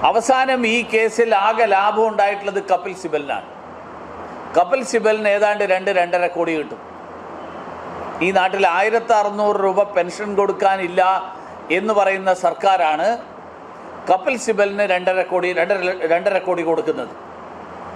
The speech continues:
അതുകൊണ്ട് ഈ കേസിലെ ഏറ്റവും അടിയന്തര ആവശ്യവുമായിട്ടാണ്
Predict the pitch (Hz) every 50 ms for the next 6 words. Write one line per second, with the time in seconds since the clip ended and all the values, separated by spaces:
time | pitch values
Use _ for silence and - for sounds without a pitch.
0 | - - - - - - - 175 196 240 262 254 233 247 226 220 247 277 254 185
1 | - 233 240 233 233 - 240 240 240 233 214 214 208 - 233 226 233 226 220 220
2 | - 156 180 202 233 262 269 262 247 254 233 226 214 214 214 214 214 - 220 220
3 | 220 214 202 196 196 196 196 185 185 190 185 185 185 180 180 180 175